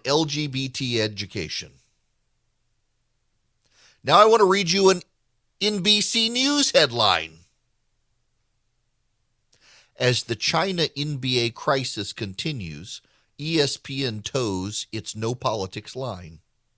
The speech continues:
The network's coverage of what is one of the biggest sports stories of the year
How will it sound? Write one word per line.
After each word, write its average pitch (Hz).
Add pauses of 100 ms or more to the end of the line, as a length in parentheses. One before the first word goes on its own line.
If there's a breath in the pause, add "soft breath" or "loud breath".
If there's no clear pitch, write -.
(440 soft breath)
The 135
network's 160
coverage 139
of 127
what 127
is 123
one 139
of 139
the 123
biggest 131
sports -
stories 123
of 107
the 107
year 95